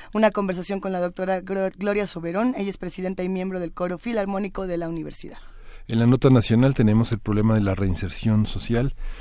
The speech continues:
Speaker 2: Vamos a tener un comentario de Jimena Cándano, directora general de la Fundación Reintegra.
Speaker 1: Y bueno, tenemos en esta nota internacional un conflicto importante, este conflicto entre Etiopía y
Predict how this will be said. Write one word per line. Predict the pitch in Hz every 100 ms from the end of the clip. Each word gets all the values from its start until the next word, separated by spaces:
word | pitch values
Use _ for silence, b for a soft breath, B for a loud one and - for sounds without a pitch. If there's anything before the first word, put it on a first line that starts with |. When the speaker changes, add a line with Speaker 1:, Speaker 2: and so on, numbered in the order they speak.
| B
Speaker 2:
Vamos | 120 113
a | 113
tener | 117 117 117
un |
comentario | 110 113 107 - 117 110
de | 98
Jimena | 107 104 107 101 95
Cándano, | - 131 131 135 123 -
directora | 107 95 - 113
general | - 104 95 104 117 b b b -
de | 113
la | 104
Fundación | 107 95 87 110 104
Reintegra. | 98 92 - 87 - - B B
Speaker 1:
Y | 226
bueno, | 247 302 294
tenemos | 247 254 269 254
en | 233
esta | 220 226
nota | 233 220
internacional | 233 190 175 165 - 190 202
un | 202
conflicto | 190 190 190 190 196
importante, | 190 160 160 190 226 220
este | 196 - 202
conflicto | 185 175 190 208
entre | 196 175
Etiopía | 165 165 160 202 196 196 -
y | 196